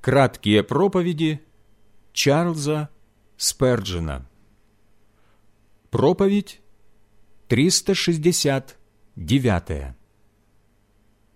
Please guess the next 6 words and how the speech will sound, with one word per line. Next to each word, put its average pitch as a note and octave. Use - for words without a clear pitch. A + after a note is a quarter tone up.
Кто E3+
напояет C#3+
других, C#3
тот G3
и G#3
сам G#2+